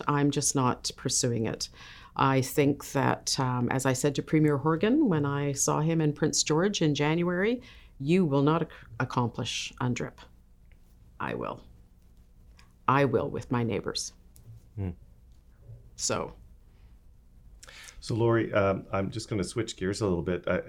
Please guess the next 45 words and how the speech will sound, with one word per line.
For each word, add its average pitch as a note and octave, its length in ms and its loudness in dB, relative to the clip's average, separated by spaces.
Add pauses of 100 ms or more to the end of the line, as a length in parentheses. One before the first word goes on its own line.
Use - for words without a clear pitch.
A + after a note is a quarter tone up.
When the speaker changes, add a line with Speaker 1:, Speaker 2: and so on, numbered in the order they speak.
Speaker 2:
again, F#2 340 -2
'cause F#2 160 -6
we G#2 100 0
have F#2 120 0
a F2+ 40 -2
lot F2+ 260 -2
of F#2+ 160 -6
listeners F#2 480 -4
and E2 180 -6
folks F2+ 260 -4
who F2+ 120 -4
are E2+ 320 -4
living F#2+ 320 -2
in F2 100 -2
metro F2 300 -2
areas, F2 400 -6
maybe G#2+ 240 2
don't A2 220 0
understand F2+ 640 -2
some F#2+ 120 -4
of E2+ 60 -4
the E2+ 80 -6
challenges F2 560 -4
that E2 240 0 (400)
you G#2 140 -4
face F#2+ 320 0
as F2 100 -6
both F2+ 340 -2
a, F2 160 -4 (100)
a F#2 40 -4
mayor F2+ 340 -2
of G2+ 60 -4
a G2+ 60 -2
northern F#2 320 -2
community F2+ 480 -4
and F2 80 0
your E2 80 -4
community F2+ 420 -4
as E2+ 100 -6
a F#2 60 -4
whole. F#2+ 240 -2
So G2 280 -2 (460)
enlighten C#3+ 400 2
us C3+ 200 2
on, A2 160 4